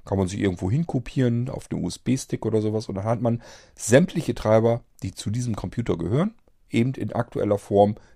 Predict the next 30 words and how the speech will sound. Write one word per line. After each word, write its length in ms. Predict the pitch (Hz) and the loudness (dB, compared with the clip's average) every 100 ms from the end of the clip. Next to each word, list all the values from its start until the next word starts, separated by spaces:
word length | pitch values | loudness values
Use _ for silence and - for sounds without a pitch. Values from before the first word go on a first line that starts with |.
| - - | -8 -2
gesichert. 500 | 95 92 85 - - - - - - - | 0 -2 -4 -10 -16 -20 -18 -18 -20 -2
Und 180 | 104 104 | -2 4
so 100 | 151 | 6
kann 160 | 156 | 8
man 120 | 147 131 | 6 6
sie 100 | 131 | 4
natürlich 320 | 117 123 123 | 4 2 2
über 180 | 165 127 | 4 6
das 140 | 113 | 6
Blinzeln-Treibersystem 1040 | - 110 101 90 110 110 95 87 - 107 | 2 0 0 0 0 2 0 -4 -2 0
auch 160 | - 104 | 0 -2
wieder 220 | 95 - | -4 0
importieren. 760 | 113 117 139 139 - 175 240 240 - - - - | 2 2 2 2 2 2 0 -2 -16 -20 -20 -4
Geht 180 | - 107 | 0 2
genauso 380 | - 92 95 117 | 2 4 4 4
ratzfatz. 560 | 127 135 - 151 - - | 2 0 2 0 0 -6
Das 160 | 98 | -2
heißt, 200 | 107 107 | -2 0
wenn 100 | 107 | 0
man 120 | 104 | 2
den 140 | 101 95 | 0 0
Rechner 260 | 117 127 | -2 0
mal 180 | 104 95 | -2 -2
wirklich 220 | 139 139 | -2 -4
von 240 | - 104 95 | -4 -4 -2
Grund 300 | - 170 - | 2 2 2
auf 220 | 117 - | 0 2
neu 180 | 107 123 | 2 2
installiert 600 | 120 - 110 104 170 180 | 2 0 0 2 0 0
hat, 260 | 110 175 | 0 0